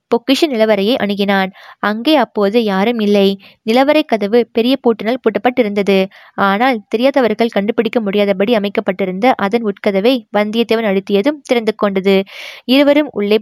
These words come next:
புகுந்து உட்புறம் தாளிட்டுக் கொண்டார்கள். வழியில் பொன்னும் மணியும் முத்தும் நவரத்தினங்களும் குவிந்து வைத்திருந்த இடத்தில் வந்தியத்தேவன் பிரவேசித்தான். கருத்திருமனிடம்,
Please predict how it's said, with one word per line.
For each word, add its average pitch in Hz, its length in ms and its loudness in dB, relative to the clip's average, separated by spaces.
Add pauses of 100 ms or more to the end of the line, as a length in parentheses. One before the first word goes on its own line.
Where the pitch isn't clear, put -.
புகுந்து 202 320 0
உட்புறம் 240 500 -2
தாளிட்டுக் 214 380 -2
கொண்டார்கள். 202 440 0 (460)
வழியில் 214 400 0 (100)
பொன்னும் 214 480 -2 (140)
மணியும் 214 500 -2 (100)
முத்தும் 214 480 -2
நவரத்தினங்களும் 220 760 0
குவிந்து 226 300 -4
வைத்திருந்த 208 380 0
இடத்தில் 233 420 0 (440)
வந்தியத்தேவன் 254 600 -2
பிரவேசித்தான். 202 640 0 (340)
கருத்திருமனிடம், 247 760 0